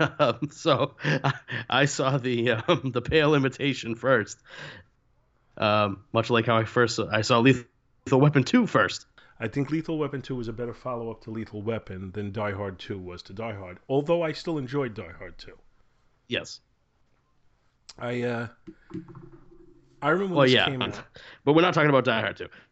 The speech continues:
Speaker 2: No, no, we, we'll stick with, with Die Hard.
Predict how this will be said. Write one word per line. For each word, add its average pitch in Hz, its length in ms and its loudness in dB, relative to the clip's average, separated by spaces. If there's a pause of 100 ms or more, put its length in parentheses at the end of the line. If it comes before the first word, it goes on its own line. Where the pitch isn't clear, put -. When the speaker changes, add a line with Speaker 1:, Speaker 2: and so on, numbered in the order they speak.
(140)
Speaker 2:
No, 139 220 -2 (100)
no, 113 180 -6
we, 127 140 -6
we'll 147 400 -8
stick 139 300 -10
with, 120 200 -12
with 117 240 -12 (420)
Die 110 200 -4
Hard. 98 380 -6